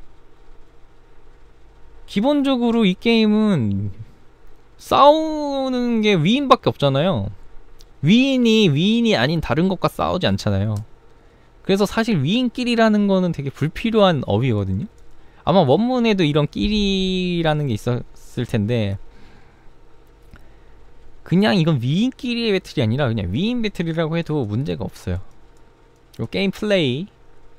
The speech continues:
네. 턴 플레이어.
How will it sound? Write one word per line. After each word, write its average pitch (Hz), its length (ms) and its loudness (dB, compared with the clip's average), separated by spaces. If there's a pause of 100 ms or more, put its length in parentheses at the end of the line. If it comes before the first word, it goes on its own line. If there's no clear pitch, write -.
(200)
네. 98 240 -6 (3750)
턴 196 220 -2
플레이어. 117 640 2